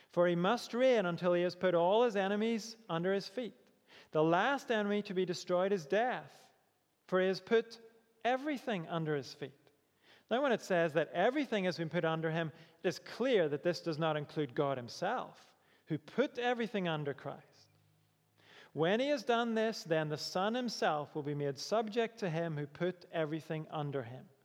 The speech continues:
so that God may be all in all. There are a lot of things we might wonder about these verses.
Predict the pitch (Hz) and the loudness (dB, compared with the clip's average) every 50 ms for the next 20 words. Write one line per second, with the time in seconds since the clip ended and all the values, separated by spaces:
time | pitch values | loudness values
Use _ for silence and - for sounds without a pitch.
0 | _ _ _ _ _ _ _ _ _ _ _ _ _ - - - 175 160 143 147 | _ _ _ _ _ _ _ _ _ _ _ _ _ -12 -2 0 0 0 0 -2
1 | 143 143 131 120 - 190 220 220 190 156 139 131 131 139 - 156 139 135 131 131 | -4 -4 -8 -4 -2 0 2 2 2 2 0 0 -2 -4 -6 -8 -8 -4 -4 -4
2 | 127 131 131 - - 151 143 147 156 160 160 165 165 170 170 170 165 - _ _ | -4 -4 -6 -6 -4 -4 -2 0 0 0 0 0 -2 -2 -4 -6 -12 -20 _ _
3 | _ _ _ 139 135 139 139 151 123 - 135 - 160 160 _ _ _ _ _ _ | _ _ _ -10 -10 -10 -10 -12 -12 -12 -14 -18 -20 -20 _ _ _ _ _ _
4 | _ _ _ _ _ _ _ _ _ _ _ _ _ _ _ _ _ _ _ _ | _ _ _ _ _ _ _ _ _ _ _ _ _ _ _ _ _ _ _ _
5 | _ _ _ _ _ _ _ _ _ _ _ _ _ _ _ _ _ _ _ _ | _ _ _ _ _ _ _ _ _ _ _ _ _ _ _ _ _ _ _ _
6 | _ _ _ - - - - - - - - - _ _ _ _ _ _ _ _ | _ _ _ -20 -20 -20 -20 -20 -20 -20 -20 -20 _ _ _ _ _ _ _ _
7 | _ _ _ _ _ _ _ _ _ - 180 175 165 156 156 175 196 226 214 - | _ _ _ _ _ _ _ _ _ -4 -2 0 2 2 4 4 2 0 -2 -4
8 | - - 185 160 151 151 147 127 139 160 165 165 165 165 170 180 170 151 156 180 | -2 0 0 0 0 -2 -4 -4 -4 -2 -2 0 0 0 0 -2 -2 -2 0 0
9 | 220 262 285 277 285 285 269 254 233 214 202 185 175 175 170 170 160 135 139 151 | -2 -2 -4 -2 -2 0 0 2 2 2 2 0 0 0 -2 -2 -2 0 0 0
10 | 143 135 127 - - - 147 - - - - - - | 0 0 -4 -10 -14 -18 -18 -18 -20 -20 -20 -20 -20